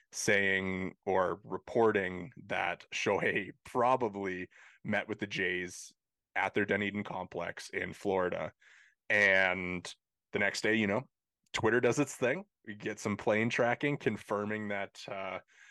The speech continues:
Shohei, or not confirming that Shohei's plane, but attaching a plane from Anaheim to Clearwater, uh, plane from Nashville to Clearwater, and they were all there at the same time. That matched up with the timelines that would have been a Shohei Ohtani visit.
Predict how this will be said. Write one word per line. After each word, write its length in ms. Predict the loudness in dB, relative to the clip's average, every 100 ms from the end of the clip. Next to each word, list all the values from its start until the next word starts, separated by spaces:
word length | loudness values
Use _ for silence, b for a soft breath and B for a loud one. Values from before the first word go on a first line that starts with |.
| B -6
Shohei, 580 | 0 2 4 4 2 2
or 100 | 0
not 240 | 0 -2
confirming 400 | -4 -6 -4 -2
that 120 | -2 -2
Shohei's 260 | -2 -2
plane, 260 | 0 0 0
but 140 | -4 -6 -10
attaching 460 | -8 -8 -8 -6 -8
a 60 |
plane 280 | -6 -6 -4
from 180 | -4 -4
Anaheim 600 | -4 -4 -4 -4 -4 -6 B B B _
to 60 | -4
Clearwater, 920 | 2 2 4 4 4 4 4 2 -2 -6
uh, 220 | -4 -4
plane 260 | -2 -2 -2
from 200 | -4 -4
Nashville 420 | -2 -2 0 0
to 80 | 0
Clearwater, 640 | 0 0 2 2 2 2
and 160 | 0 -2
they 80 | -4
were 100 | -2
all 140 | -2
there 200 | 0 -2
at 60 | -4
the 60 | -6
same 180 | -8
time. 280 | -4 -4 -4
That 140 | -6 -6
matched 260 | -8 -6
up 140 | -8 -8
with 80 |
the 60 | -10
timelines 520 | -6 -6 -6 -8 -6
that 160 | -6 -6
would 80 | -8
have 100 | -6
been 320 | -4 -4 -8 b b b b -6
a 60 | -2
Shohei 360 | 0 2 0
Ohtani 280 | 0 -2 -2
visit. 360 | -6 -6 -10